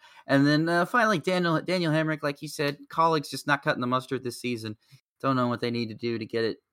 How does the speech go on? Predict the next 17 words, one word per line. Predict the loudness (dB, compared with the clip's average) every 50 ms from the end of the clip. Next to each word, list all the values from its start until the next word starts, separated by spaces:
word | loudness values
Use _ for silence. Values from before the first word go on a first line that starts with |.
| _ _ _
stepped | _ 0 0 0 0 0
up, | 0 0 0 0 -2
but, | -2 -2 -2 -4 _ _ _ _ _ _ _ _
uh, | 0 2 4 4 4 4
really | 2 2 4 4 2
expected | 0 0 0 0 0 0 -2 -4
Landon | -4 -2 -2 -2 -4 -4
Cassill | -2 0 0 0 0 -4 -6
to | -8
make | -8 -10 -10
the | _
playoffs | _ 2 2 4 4 2 2 0 -4
there, | -4 -2 -2 -2 -2 -4 -6 -8
and | -8 -8 -8 -8 -8 -10
the | -4
fact | -2 -2 -2 -2 -4 _ -10
that | -10 -10